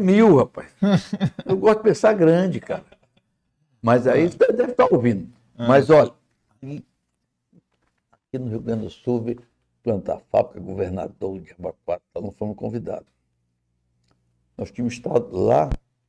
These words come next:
Speaker 1: em Cherry Grove, que é a, a matriz da Grove, empresa centenária
Speaker 2: Uhum.
Speaker 1: nos Estados Unidos, disse, "Fernando,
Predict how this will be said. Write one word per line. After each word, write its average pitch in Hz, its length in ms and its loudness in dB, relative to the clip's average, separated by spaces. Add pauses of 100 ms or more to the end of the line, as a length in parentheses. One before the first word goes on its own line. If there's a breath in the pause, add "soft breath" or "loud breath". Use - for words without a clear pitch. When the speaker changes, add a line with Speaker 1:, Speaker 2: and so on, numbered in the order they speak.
(1160)
Speaker 1:
em 110 80 -10
Cherry 127 420 0
Grove, 127 460 2 (520)
que 110 80 0
é 104 80 2
a, - 380 -6 (180)
a 92 80 -14
matriz 113 460 -6
da 104 140 -4
Grove, 110 420 0 (260)
empresa - 460 -2 (100)
centenária 117 720 -4 (200)
Speaker 2:
Uhum. 117 380 -10 (840)
Speaker 1:
nos 120 140 -10
Estados 104 280 -4
Unidos, 101 400 -8
disse, 107 220 -18
"Fernando, 117 500 -8